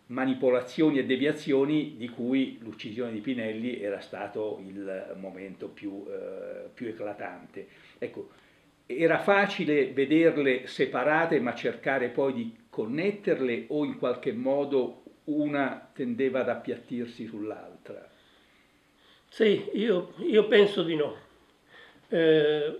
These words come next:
Speaker 2: quello che è successo in realtà è che dopo il primo momento in cui la cosa principale era prendere posizione, eh,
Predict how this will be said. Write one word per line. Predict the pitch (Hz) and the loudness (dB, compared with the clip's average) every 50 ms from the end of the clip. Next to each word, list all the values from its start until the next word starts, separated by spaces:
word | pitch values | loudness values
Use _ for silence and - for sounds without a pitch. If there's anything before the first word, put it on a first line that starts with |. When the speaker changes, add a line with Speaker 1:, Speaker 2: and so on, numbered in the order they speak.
| - - _ | -12 -18 _
Speaker 2:
quello | _ - 185 180 160 | _ 2 4 4 4
che | - 170 170 | 6 4 4
è | |
successo | 156 - - 160 160 - 202 214 208 - - - 165 - - - - - _ _ _ _ _ _ _ - - _ _ _ _ | 4 2 -2 -4 4 8 8 8 8 6 0 -2 -2 -2 -4 -10 -18 -20 _ _ _ _ _ _ _ -20 -20 _ _ _ _
in | - 160 160 | -6 -2 0
realtà | 143 151 151 143 - - 180 185 - | 2 2 2 2 4 6 6 6 6
è | - 147 139 | 2 -4 -4
che | - - 139 151 156 - - - _ _ | -2 -2 -2 -2 -2 -6 -14 -20 _ _
dopo | 147 151 160 156 - 175 | 4 4 4 6 4 2
il | 151 - | 0 2
primo | - 160 165 160 156 156 | 0 0 4 6 6 8
momento | 156 156 156 160 160 147 131 - - 143 | 8 6 8 8 6 6 6 2 -2 -4
in | 135 135 | -4 -4
cui | - - | -4 -4
la | 147 135 | -4 -2
cosa | 127 - 160 - 160 | 0 0 0 0 0
principale | 156 151 147 135 - 160 143 - 160 160 156 147 143 143 - | -2 -2 -6 -6 -6 -8 -4 2 4 4 4 4 2 -2 -2
era | 156 143 151 147 | -2 -2 -2 -2
prendere | - 147 156 156 156 151 143 | 0 0 0 2 2 2 0
posizione, | 127 135 143 131 143 139 135 - - 160 139 120 123 143 - - - _ _ _ _ _ _ _ _ _ - - - - _ _ _ _ _ | 0 -2 -6 -6 -6 -12 -12 -8 -6 -4 -4 -4 -4 -6 -8 -10 -16 _ _ _ _ _ _ _ _ _ -20 -20 -20 -20 _ _ _ _ _
eh, | 220 214 143 135 127 127 120 123 123 123 123 123 131 135 131 143 139 | -8 -6 -4 -4 -2 -4 -4 -4 -6 -6 -6 -8 -8 -10 -10 -12 -12